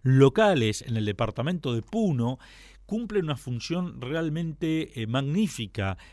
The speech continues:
para las poblaciones locales. Y lo que quise darles a conocer con esta nota redactada por el señor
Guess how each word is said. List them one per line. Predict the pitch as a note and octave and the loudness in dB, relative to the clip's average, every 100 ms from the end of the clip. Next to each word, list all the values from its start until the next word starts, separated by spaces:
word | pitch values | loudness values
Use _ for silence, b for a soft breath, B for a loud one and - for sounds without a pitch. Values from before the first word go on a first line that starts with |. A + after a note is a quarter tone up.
| - | -4
para | A2+ A2+ | 0 0
las | G#2 | -2
poblaciones | - G#2 - C#3+ B2 | -2 -4 -4 -4 -2
locales. | A#2 A2+ A2 G#2+ G#2+ B B B - | -2 -2 -2 0 -2 B B B -2
Y | F3+ | 2
lo | G3 | 4
que | G3+ | 2
quise | A3+ - - G#3 G3+ D3+ | -4 -4 0 0 0 0
darles | C#3+ F#3 F#3 D#3 | -2 0 0 -2
a | |
conocer | C#3 C3 A#2+ F3+ F3 | -2 -4 -2 -4 -2
con | C#3 D#3+ | -2 -2
esta | D3+ C#3 B2 B2 | -2 0 0 0
nota | C#3+ G#3 E3 - A#2+ A#2+ b b b b - | 4 4 2 -2 -4 -4 b b b b -14
redactada | A2+ A#2 B2 A#2+ - - D3 C#3+ C#3 C3+ B2 | -2 4 6 6 4 6 8 8 8 8 6
por | - C#3 B2 B2 A#2+ A#2+ - | 4 4 6 8 8 6 2
el | B2+ | -2
señor | - A#2+ D3 D3+ C#3 | 0 2 6 6 4